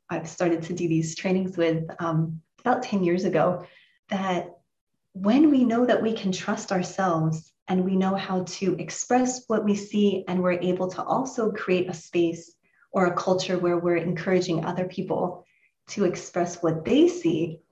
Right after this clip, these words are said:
with H D clarity. That seems so obvious, but it's not. <laughs> It's some other person's blind spot. So the best teams are knowing what they see with H D clarity,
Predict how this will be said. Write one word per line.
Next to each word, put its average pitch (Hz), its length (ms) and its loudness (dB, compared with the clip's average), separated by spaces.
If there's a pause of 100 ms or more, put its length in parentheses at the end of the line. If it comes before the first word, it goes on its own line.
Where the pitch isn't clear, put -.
(260)
with 196 200 2
H - 280 0
D 180 120 -2
clarity. - 600 -2
That 185 140 -2
seems 180 420 0
so 180 220 2
obvious, 165 680 -2
but 160 100 -4
it's 156 180 -8
not. - 320 -2
<laughs> 254 40 0 (1000)
It's - 240 0
some 202 160 4
other 185 360 0
person's 165 640 -2
blind 185 420 0
spot. - 420 -2 (500)
So - 180 -8
the - 100 2
best 277 360 0
teams 277 300 2
are 185 160 2
knowing 196 380 0
what 185 240 -4
they 208 160 0
see 247 320 -2
with 233 140 -2
H - 260 -4
D 226 140 -4
clarity, 220 600 0